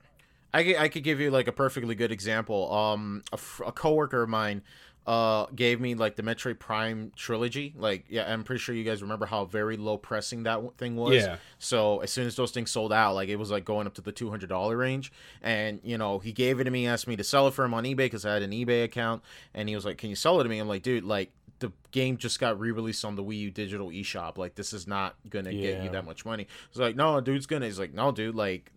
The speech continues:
Speaker 1: that, that's how video game collecting works. Like, that's how it is when a, you know, supply and demand. If people want a lot of copies of it,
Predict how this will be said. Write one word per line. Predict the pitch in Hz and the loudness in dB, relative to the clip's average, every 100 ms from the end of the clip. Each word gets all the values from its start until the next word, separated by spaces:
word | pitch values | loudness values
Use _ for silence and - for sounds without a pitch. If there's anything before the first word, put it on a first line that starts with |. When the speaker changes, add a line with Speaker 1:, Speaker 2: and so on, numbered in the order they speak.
| - | -6
Speaker 1:
that, | 104 - | -4 -4
that's | 90 95 - | -4 -2 -4
how | - - 110 113 117 113 - - - - | -4 4 6 6 4 0 -8 -20 -20 -20
video | 95 90 113 120 | -10 -4 -2 0
game | 120 | -2
collecting | 120 127 123 127 120 | 0 0 0 0 0
works. | 147 110 - - | 4 2 0 -2
Like, | 104 92 - - | 0 -2 -4 -12
that's | 95 98 - | -4 -2 -2
how | - 107 104 | 2 4 4
it | |
is | 127 110 | 4 2
when | 95 98 95 | -2 -6 -6
a, | 98 98 | -4 -4
you | 95 98 104 | -4 -8 -8
know, | 110 95 101 90 | -6 -6 -8 -10
supply | - - - 104 101 | -10 -10 -6 -4 -4
and | 101 | -4
demand. | 101 139 104 | 0 0 -2
If | 90 - | -6 -10
people | 110 101 110 | -10 -4 -4
want | 95 110 98 | -2 -2 -2
a | |
lot | 101 101 101 | -2 0 -2
of | - | 0
copies | 120 139 120 101 | 2 2 0 -2
of | 98 | 0
it, | 120 | 0